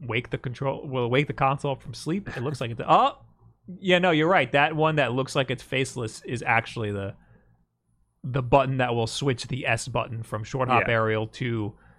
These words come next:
Speaker 1: smash
Speaker 2: Smash.
Speaker 1: attack. Um, I'm not sure how useful a smash attack button is.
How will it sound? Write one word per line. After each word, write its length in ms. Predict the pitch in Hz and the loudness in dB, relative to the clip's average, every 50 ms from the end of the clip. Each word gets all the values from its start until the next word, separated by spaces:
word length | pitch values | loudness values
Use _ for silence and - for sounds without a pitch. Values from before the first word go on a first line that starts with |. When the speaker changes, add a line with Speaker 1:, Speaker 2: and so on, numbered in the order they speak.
| _ _ | _ _
Speaker 1:
smash 380 | - - - - 120 113 104 87 | -16 -8 -4 -2 0 0 0 -2
Speaker 2:
Smash. 20 | |
Speaker 1:
attack. 380 | 113 - - - - - - - _ _ _ - - - - - - - - _ _ - - - - - - - - - - - - | -4 -6 -6 -8 -8 -8 -12 -18 _ _ _ -16 -16 -16 -16 -16 -20 -20 -20 _ _ -20 -20 -20 -20 -20 -20 -20 -20 -20 -20 -20 -16
Um, 500 | 156 151 123 107 104 101 101 98 101 - _ _ _ _ _ _ _ _ _ _ _ _ _ _ _ _ _ _ _ _ _ _ | -12 -10 -8 -8 -8 -8 -10 -12 -16 -18 _ _ _ _ _ _ _ _ _ _ _ _ _ _ _ _ _ _ _ _ _ _
I'm 100 | - - | -14 -12
not 100 | 208 233 | -10 -8
sure 140 | - - 233 | -4 0 2
how 100 | 202 202 | 4 4
useful 760 | 170 143 127 - 127 139 160 - - - 135 117 107 - - - | 2 2 -2 -6 -6 -6 -6 -6 -6 -8 -8 -8 -8 -8 -10 -12
a 40 | 113 | -14
smash 400 | - - 127 117 107 113 - - | -12 -10 -8 -6 -6 -4 -6 -6
attack 320 | 117 - 113 101 107 110 | -8 -10 -12 -12 -12 -14
button 240 | - - - - - | -14 -16 -16 -16 -18
is. 180 | - - - | -18 -18 -20